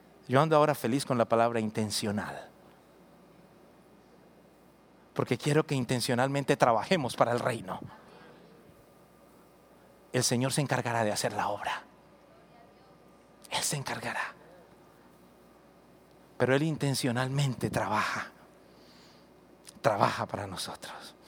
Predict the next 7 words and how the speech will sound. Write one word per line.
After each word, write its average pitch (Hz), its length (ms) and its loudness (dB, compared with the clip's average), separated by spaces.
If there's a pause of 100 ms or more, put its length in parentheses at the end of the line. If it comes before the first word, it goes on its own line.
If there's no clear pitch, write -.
(1800)
Pero 170 200 12
Dios 202 240 8
le 214 140 8
dijo, 165 300 4
verso 170 280 8
veinte: 131 400 2 (920)
"Necio, 294 640 12